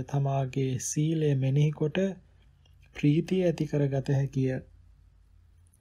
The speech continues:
භික්ෂුවක් අතින් යම්කිසි සුළු වරදක් වුවත් කෙරෙනවා නම්, ඒ වරදම මතු කොටගෙන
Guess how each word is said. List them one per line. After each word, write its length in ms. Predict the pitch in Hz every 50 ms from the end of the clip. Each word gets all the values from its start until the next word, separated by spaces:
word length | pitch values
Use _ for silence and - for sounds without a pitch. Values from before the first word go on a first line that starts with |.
| - - - _ - - _ _ - _ _ _ _ - - _ _ - _ _ - - - - - -
භික්ෂුවක් 600 | 156 180 175 175 - - 202 202 208 202 - 165
අතින් 320 | 156 147 - 185 185 170 151
යම්කිසි 540 | 147 147 147 151 151 - 165 147 - 160 147
සුළු 300 | 143 - 160 175 185 175
වරදක් 560 | 160 147 139 139 139 131 135 131 127 127 - 147
වුවත් 460 | 143 143 143 135 139 - - - - - _ _
කෙරෙනවා 640 | - - 151 156 160 160 156 147 143 135 135 131 131
නම්, 260 | 131 131 135 139 180 202 - - _ _ _ _ _ _ _ _ _ _ _ _ _ _ _ _ _ - - - - - -
ඒ 180 | 196 185 180
වරදම 520 | 156 143 135 135 147 156 156 185 185 165 147 139 135 - - - - - 143
මතු 260 | 139 135 139 139 - 175
කොටගෙන 500 | - 175 165 156 160 143 139 143 143